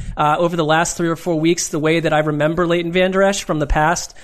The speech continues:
Uh, there, I, the scheme, maybe, maybe, you know, people complain about the scheme being tough to deal with. Maybe it just took, you know, they were a team that could have used a real preseason to go through some of this. Uh, but the story of the game was both quarterbacks and the offenses. I felt wa-, I felt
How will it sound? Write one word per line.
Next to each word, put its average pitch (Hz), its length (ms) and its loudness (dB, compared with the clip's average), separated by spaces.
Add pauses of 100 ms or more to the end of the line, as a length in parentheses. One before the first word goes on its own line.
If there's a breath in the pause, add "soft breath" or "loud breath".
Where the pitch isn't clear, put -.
(260 loud breath)
Uh, 147 300 2
there, 170 320 2
I, 160 80 -2
the 170 180 -8
scheme, 202 480 0
maybe, 220 440 0
maybe, 202 440 0
you 196 120 -2
know, 147 120 0
people 226 340 0
complain 180 380 -2
about 160 160 0
the 143 80 -6
scheme 160 480 -4
being 147 440 -2 (380 loud breath)
tough 185 260 0
to 160 100 -6
deal 160 240 2
with. 190 220 0
Maybe 202 300 2
it 165 100 0
just - 220 -8
took, 180 240 -2 (560)
you 151 120 -2
know, 143 280 0
they 180 220 4
were 196 160 4
a 170 60 2
team 185 240 -2
that 165 100 -4
could 185 140 0
have 165 100 0
used 160 260 0
a 151 40 -2
real 151 180 0
preseason 135 600 -2
to - 80 -10
go 147 140 -2
through 143 140 -8
some 143 220 -2
of 139 60 0
this. 131 260 -2 (400 loud breath)
Uh, 147 140 2
but 175 120 0
the 160 60 -2
story 262 380 2
of 135 60 -2
the 143 80 -2
game 180 280 2
was 135 160 -4
both - 380 -2
quarterbacks 139 640 0
and 139 100 -4
the 139 120 -4
offenses. 156 500 -2
I 165 160 -2
felt 196 260 0
wa-, 156 240 -2
I 151 120 -4
felt 202 360 0